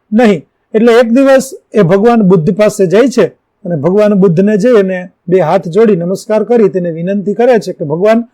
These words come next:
મારે મારું નામ બદલવું છે, તમે મને કંઈક રસ્તો બતાવો. કેમ કે હું કોઈ પણ પાપ નથી કરતો, તેમ છતાં પણ આ પાપક નામ સાંભળી અને મને એવું લાગે છે કે જાણે મેં કેટલા બધા પાપો કર્યા હોય." ત્યારે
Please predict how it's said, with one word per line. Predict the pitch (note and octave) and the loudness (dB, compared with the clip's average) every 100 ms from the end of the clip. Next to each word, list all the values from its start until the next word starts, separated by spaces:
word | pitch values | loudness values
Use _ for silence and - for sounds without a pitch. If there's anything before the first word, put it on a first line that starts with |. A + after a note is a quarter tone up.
| _ _ - | _ _ -10
મારે | E3 G3 | -2 0
મારું | G#3 A3 G#3 | 0 0 0
નામ | F3 G3 A3 | 0 0 0
બદલવું | G3+ B3+ A3+ F#3+ | 2 2 4 2
છે, | - | -2
તમે | E3 F#3+ | -6 -4
મને | F#3+ G3 G3 | -4 -4 -4
કંઈક | F#3+ E3 | -4 -4
રસ્તો | F3 - F#3 | -6 -4 -4
બતાવો. | F#3 A#3+ G#3 D3+ - _ _ _ - | -2 2 2 0 -4 _ _ _ -6
કેમ | G3 G3 | -4 0
કે | G#3+ G#3+ - _ _ _ D#3+ | 0 0 -4 _ _ _ -4
હું | F#3+ A#3+ A#3+ | -2 0 -4
કોઈ | - _ - A#3 | -12 _ 0 0
પણ | A#3+ C4+ | 2 -2
પાપ | G#3 A3+ B3 C4 | 0 0 0 2
નથી | C4+ B3 | 0 2
કરતો, | B3 A3+ F#3+ G3+ | 2 0 0 0
તેમ | A3 B3 | 0 0
છતાં | - A#3+ C4 G#3 | -2 0 0 0
પણ | G3 D#3 _ _ - | -2 -6 _ _ -14
આ | |
પાપક | D#3+ G#3+ C#4 C#4 - | -4 -2 0 -2 -2
નામ | A#3 A#3 A#3+ | -2 0 -2
સાંભળી | A#3 B3+ B3 A#3 | -2 0 2 2
અને | A3 G#3+ | 2 0
મને | F#3 G#3 | -2 -4
એવું | A3 A3 | -2 0
લાગે | A#3 A#3+ A3 | 2 2 0
છે | G3+ | 0
કે | F#3 | -4
જાણે | E3+ F#3 G3+ | -2 -2 -4
મેં | G3 G3 | -4 -4
કેટલા | F#3+ - A3+ | -6 -4 -2
બધા | G#3 F#3 F#3+ | 0 2 0
પાપો | - D#3+ E3+ B3+ - _ _ _ | 0 -4 -2 -4 -4 _ _ _
કર્યા | A#3+ C4 B3 | 0 2 4
હોય." | E3+ D3+ B2+ _ _ _ _ _ _ _ _ _ _ _ - | 2 0 -4 _ _ _ _ _ _ _ _ _ _ _ 0
ત્યારે | B3+ G3 | 2 2